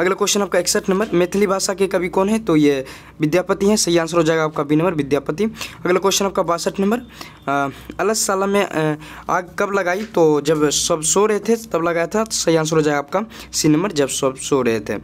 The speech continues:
अगला क्वेश्चन आपका तिरसठ नंबर कि लेखिक, अ,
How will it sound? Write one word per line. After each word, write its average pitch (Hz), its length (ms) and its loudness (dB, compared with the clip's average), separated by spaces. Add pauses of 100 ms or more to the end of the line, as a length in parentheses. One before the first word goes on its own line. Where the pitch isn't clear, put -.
(360)
अगला 170 120 4
क्वेश्चन 180 260 0
आपका 185 180 0
तिरसठ 185 380 -2
नंबर 196 220 2
कि 147 420 0
लेखिक, 175 540 0
अ, 190 120 -2